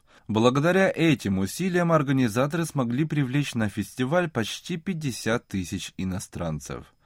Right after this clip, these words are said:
Во время фестиваля улицы, гостиницы и магазины Хуачона были заполнены туристами,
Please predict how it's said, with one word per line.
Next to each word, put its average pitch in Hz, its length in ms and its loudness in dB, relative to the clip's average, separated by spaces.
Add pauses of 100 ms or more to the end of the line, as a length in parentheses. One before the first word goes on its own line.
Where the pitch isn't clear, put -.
Во 104 140 2
время 180 260 2
фестиваля 151 720 2
улицы, 113 560 0
гостиницы 123 720 -2
и - 280 -2
магазины 117 800 0
Хуачона 98 640 -4
были 135 500 -2
заполнены 92 720 -4
туристами, 80 720 -6